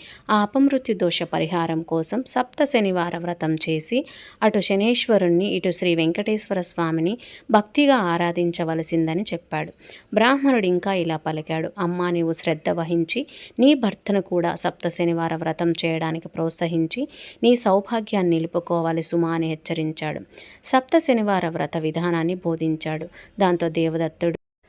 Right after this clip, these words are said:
ఆ శనివారం బ్రహ్మీ ముహూర్తంలో లేచి స్నాన ధ్యానాదులు నిర్వర్తించి ఇంటిలోని ఈశాన్య భాగంలో పూజాపీఠం పెట్టి మండపం వేసి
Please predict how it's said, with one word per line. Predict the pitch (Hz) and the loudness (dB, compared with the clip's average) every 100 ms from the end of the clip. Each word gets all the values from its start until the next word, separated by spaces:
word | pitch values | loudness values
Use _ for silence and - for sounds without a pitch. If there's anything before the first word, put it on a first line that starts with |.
| _ _ _ _ _ _ _ - | _ _ _ _ _ _ _ 8
ఆ | 226 | 8
శనివారం | 233 190 175 170 165 170 247 - - _ | 8 6 8 8 6 4 0 -4 -20 _
బ్రహ్మీ | 226 247 269 311 | 8 10 10 10
ముహూర్తంలో | 285 190 180 - 175 175 175 | 8 6 0 2 2 4 2
లేచి | 165 160 156 196 254 - - - | 2 0 0 -2 -2 -4 -16 -8
స్నాన | - 208 202 202 190 | 2 6 6 6 2
ధ్యానాదులు | - 185 170 170 170 175 | 0 2 4 4 4 4
నిర్వర్తించి | 170 160 165 165 - 170 - 240 - | 4 2 -2 -2 -2 -2 0 -2 2
ఇంటిలోని | 254 285 311 233 202 | 2 4 2 2 0
ఈశాన్య | 185 180 170 180 180 175 | 0 0 0 0 0 -2
భాగంలో | 165 160 175 175 190 320 - - _ - | -2 -4 -4 -4 -2 -4 -8 -20 _ 2
పూజాపీఠం | 226 233 220 196 175 175 160 | 2 4 2 0 0 0 0
పెట్టి | 165 156 190 220 | -2 -4 -6 -6
మండపం | 220 170 165 175 180 175 | -2 0 0 0 -2 0
వేసి | 170 160 247 | 0 -2 -4